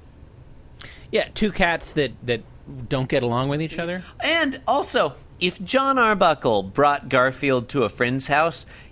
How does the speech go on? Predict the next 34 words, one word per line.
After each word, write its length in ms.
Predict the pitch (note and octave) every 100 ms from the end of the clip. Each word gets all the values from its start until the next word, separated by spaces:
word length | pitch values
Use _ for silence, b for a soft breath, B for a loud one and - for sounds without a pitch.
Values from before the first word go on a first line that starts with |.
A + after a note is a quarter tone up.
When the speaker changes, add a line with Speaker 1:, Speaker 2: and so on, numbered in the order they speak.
| -
Speaker 2:
is 180 | E3 D3+
it 120 | F#3+
a 80 | E3
little 680 | D#3 D3 F3 G3 G#3 G3+ F3+
weird 580 | F3 F3 F3 F3 D#3 C#3+
that 240 | A2 C3
Garfield 600 | B2+ B2+ C3 D3+ C3+ B2
is 200 | G#2 G#2+
wearing 360 | A2 A#2+ B2 A#2
his 260 | A2+ F2+
blanket 600 | - A2+ A2+ B2+ C#3 C3 A2+
as 200 | G#2+ G2+
a 80 | F#2
cape 440 | - B2 C#3 - - -
in 140 | C3
this 180 | C3 -
other 240 | G3 D3+
ver-, 120 | - C4+
Speaker 1:
<laughs> 120 | -
Speaker 2:
it's 260 | C4+ C4+
like, 160 | G#3 - B B
"This 240 | C4 B3+ C4
is 140 | G3
my 180 | G#3 F#3+
cat, 460 | G3 G3 F3 D3
Garfield. 640 | D#3 A#3+ A3 F3 C#3+ D#3 E3 B B
He's 260 | F4+ -
currently 500 | - A3+ B3+ A3+ G3
pretending 600 | - D#3+ - D#3+ E3 F#3+
to 100 | G#3
be 140 | G3+ G#3+
the 140 | D#4+
Caped 340 | - A3 G#3+
Avenger. 560 | B3+ B3 C4 B3+ C#3+